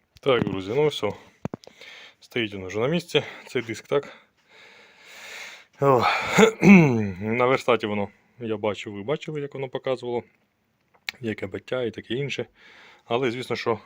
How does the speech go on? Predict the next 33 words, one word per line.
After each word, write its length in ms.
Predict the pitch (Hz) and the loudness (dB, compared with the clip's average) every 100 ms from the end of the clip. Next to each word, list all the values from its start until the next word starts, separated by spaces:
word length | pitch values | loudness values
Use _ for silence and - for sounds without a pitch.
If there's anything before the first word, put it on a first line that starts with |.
| - | -16
встановивши 520 | - 120 113 107 - | -6 -4 -2 -4 -2
його 160 | 107 113 | 0 0
на 80 | 139 | 2
вал, 260 | 175 165 - - | 2 2 -2 -4
вал 240 | 113 107 | 0 0
там 160 | 107 101 | -4 -6
трішки 300 | 110 - 104 | -8 -8 -4
кривенний, 540 | 127 160 185 165 156 _ - - - _ 107 | 2 2 2 0 -4 _ -20 -20 -20 _ -8
я 120 | 104 | -6
це 220 | - 104 110 | -4 -6 -4
замовнику 520 | 110 107 104 101 107 | -2 -2 -4 -6 -8
вже 140 | 104 | -2
казав. 400 | 123 156 180 - _ _ _ - - - - - _ _ - | 0 4 4 2 _ _ _ -20 -20 -20 -20 -20 _ _ -6
Е, 340 | 110 110 107 | -2 0 0
сам 220 | 104 113 110 | 0 0 2
торець 300 | 190 175 - | 2 2 0
кривенний, 580 | 160 160 156 156 151 - - - | 0 4 4 6 4 2 -8 -20
сам 300 | - 139 123 | -4 -4 -2
трішки, 560 | 131 131 - - 127 - - 123 | -6 -6 -8 -4 -4 -6 -12 -10
е, 200 | 120 117 | -6 -6
впирає 540 | 107 - 127 123 120 | -4 2 6 6 4
воно, 240 | 117 117 104 | 2 -2 -4
плюс, 460 | 120 120 - - - - - | -2 -4 -6 -14 -20 -14 -4
а, 220 | 110 110 | -2 0
сам 280 | - 120 110 | 2 2 2
принцип 360 | 123 110 110 | 0 0 -8
цього 220 | - 107 | -6 -2
зажиму. 440 | 110 135 180 160 127 _ - - - - _ | 0 0 0 -2 -4 _ -20 -20 -20 -20 _
Різьба 420 | 120 117 117 117 104 | 0 0 4 4 4
нарізана 460 | 113 113 113 107 104 - - | 0 0 0 -2 -4 -12 -8
нерівно, 520 | 127 170 185 147 120 135 | -4 0 0 0 -2 -8
і 100 | 135 | -6
воно, 300 | 127 123 | -4 -4